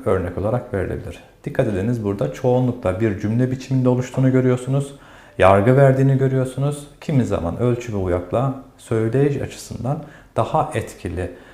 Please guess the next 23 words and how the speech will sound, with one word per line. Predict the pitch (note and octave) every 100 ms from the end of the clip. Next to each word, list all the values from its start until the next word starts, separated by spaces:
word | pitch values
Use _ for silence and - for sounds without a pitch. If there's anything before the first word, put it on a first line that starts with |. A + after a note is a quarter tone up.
| - -
e, | G2 F#2+ F2+ E2+ - G1+ - - - _ -
olmaya | A2+ F#2+ G2 A#2+ C#3+ - - - _ _ _
yöneldiğini | B2 A2+ F#2+ F#2 A#2 A#2
görüyorsunuz. | G#2 F#2 - - - - - -
İşte | - -
"At | A#2 G#2+ -
ölür, | G2 A#2
meydan | G#2+ G2+ G2+ G#2 G#2
kalır, | - F#2+ A2+
yiğit | A2 A#2 A2+ -
ölür, | G2+ A#2
şan | - A#2+ A#2
kalır." | - D#2+ - - -
gibi. | G#2+ G2 E2+ - - _
İşte | - C3
burada | D3 A2+ A2+
da | A#2+ C3+ - - - -
bir, | A2 G#2+ -
e, | F#2+ E2 - E2+ E2 - F#2+
söyleyiş | - A2+ G#2 G#2+ G#2+
açısından | - - G#2+ G#2+ C3 C3
etkili | A2+ - - -
olduğunu, | - D2+ - A#2